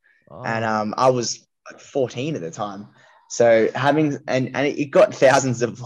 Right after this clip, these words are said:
Speaker 2: <laughs> it got thousands of likes, believe it or not. And it's just a lot of things like that, that, you know, I guess I was just that one person that in that stage of social media that people could take all the stuff out on.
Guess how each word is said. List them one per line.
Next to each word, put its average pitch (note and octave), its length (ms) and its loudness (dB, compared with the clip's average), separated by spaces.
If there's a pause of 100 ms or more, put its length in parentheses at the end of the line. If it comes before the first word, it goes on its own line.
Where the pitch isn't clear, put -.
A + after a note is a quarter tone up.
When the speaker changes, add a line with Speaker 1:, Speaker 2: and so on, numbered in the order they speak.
Speaker 2:
<laughs> - 120 -16
it - 180 -8
got - 220 -4
thousands A2 400 -2
of G#2 100 -12
likes, A#2+ 280 -4
believe A2 260 -2
it A2 100 -8
or A2 60 -12
not. A2 260 -14 (580)
And A2+ 320 -4
it's C#3 160 4
just F#3+ 200 2
a C#3+ 120 4
lot E3+ 200 6
of F3 120 2
things D3 280 0
like B2+ 260 -2
that, A2 380 -4
that, A2+ 240 -6 (180)
you A#2 140 -8
know, A2+ 100 -4
I B2 120 0
guess C3+ 340 0
I B2+ 160 4
was B2 180 -2
just - 240 -6
that A#2+ 220 -4
one A#2+ 240 -6
person A2+ 580 -10
that A2+ 240 -10 (600)
in B2 140 -2
that A#2 200 -2
stage A#2 460 2
of A2 120 -8
social A2 360 -2
media A2+ 460 -4
that A2 240 -8
people A2+ 340 -8
could A2+ 120 -10
take A2 220 -2
all G#2+ 140 -2
the G#2+ 80 -12
stuff - 280 -6
out G#2+ 200 -6
on. G#2+ 240 -14